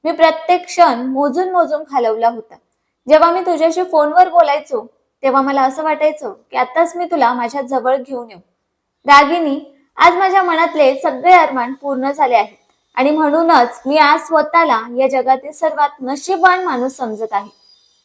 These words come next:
यानंतर माझ्या नवऱ्याने माझे दोन्ही हात आपल्या हातात घेतले आणि आपल्या खिशातून एक सुंदर सोन्याची अंगठी काढून माझ्या बोटात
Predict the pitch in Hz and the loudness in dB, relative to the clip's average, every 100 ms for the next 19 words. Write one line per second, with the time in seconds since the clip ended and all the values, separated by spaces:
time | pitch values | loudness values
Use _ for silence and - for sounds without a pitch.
0 | _ 294 294 311 311 311 349 311 269 269 | _ 2 2 2 2 2 2 0 -2 -2
1 | 254 254 277 254 214 226 233 277 262 254 | 0 0 0 -4 -10 -14 -10 -4 -2 -2
2 | 294 311 269 254 - 254 254 226 233 226 | -6 -6 -4 -4 -2 -4 -4 -4 -2 -4
3 | 269 240 180 - _ _ _ 240 269 262 | -8 -10 -12 -18 _ _ _ -2 0 2
4 | 285 294 320 359 370 359 269 254 _ 330 | -2 -4 -4 2 2 2 -6 -6 _ -8
5 | 330 370 359 392 381 339 320 320 349 294 | -6 -4 2 2 4 0 0 -4 -2 -2
6 | 262 294 330 349 254 247 240 240 262 254 | -4 -4 0 0 0 -2 -6 -6 -2 -4
7 | - | -2